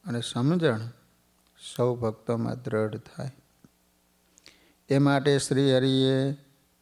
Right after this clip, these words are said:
સભામાં આ વાત પ્રકાશ કરવા વિચાર્યું. પછી મહારાજ બોલ્યા કે, "પર્વતભાઈ,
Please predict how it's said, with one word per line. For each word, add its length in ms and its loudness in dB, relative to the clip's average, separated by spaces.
સભામાં 1000 -2
આ 20 0
વાત 580 -2
પ્રકાશ 400 -2
કરવા 240 -6
વિચાર્યું. 580 -14
પછી 200 2
મહારાજ 460 4
બોલ્યા 360 4
કે, 100 2
"પર્વતભાઈ, 1160 4